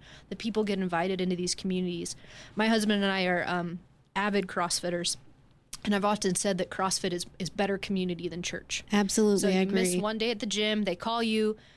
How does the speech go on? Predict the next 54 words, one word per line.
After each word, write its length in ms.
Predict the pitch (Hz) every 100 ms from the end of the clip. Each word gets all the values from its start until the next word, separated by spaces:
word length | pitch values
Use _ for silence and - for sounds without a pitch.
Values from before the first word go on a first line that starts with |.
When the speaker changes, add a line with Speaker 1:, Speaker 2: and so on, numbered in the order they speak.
| - -
Speaker 1:
like, 340 | 190 175 - -
"Where 160 | 190 190
you 120 | 196
been? 300 | 262 269 240
How 200 | 220 208
are 160 | 233
you? 180 | 240 233
What's 180 | 208 -
going 200 | 208 208
on 160 | 208 202
in 80 |
your 120 | 196 190
life?" 280 | 190 185
And, 180 | 185 175 -
and 140 | 185
that 160 | 233 247
was 180 | 240 196
really 300 | 214 214 185
a, 100 | 170 - -
like, 200 | 185 160 - - - 185
"Whoa, 420 | 247 262 180 160 -
this 160 | 214
is 80 | 202
huge. 300 | - 240 175
We 100 | 190
can't 200 | 226 214
have 100 | 208
a 60 | 240
Speaker 2:
Mm-hmm. 120 | 233
Speaker 1:
CrossFit 260 | 202 - 196
gym 160 | 190
that 100 | 185
is 100 | 170
better 220 | - 185
community 480 | 165 185 175 165 165
than 160 | 160 160
church." 420 | - 214 185 -
And 140 | 180 180
so 340 | - 196 180 - - - - -
one 140 | 277
of 60 | 269
the 40 |
things 200 | 233 208
we've 280 | 180 269 262
done 220 | 214 202
just 200 | 190 196
as 80 | 175 -
people 500 | - 285 294 180 180
to, 240 | 185 214 190 -
to 140 | - 202
maintain 640 | 202 196 - 226 226 208
relationships 600 | 190 180 196 214 190 -
with 100 | 170
non-believers 720 | 175 175 165 190 233 156 -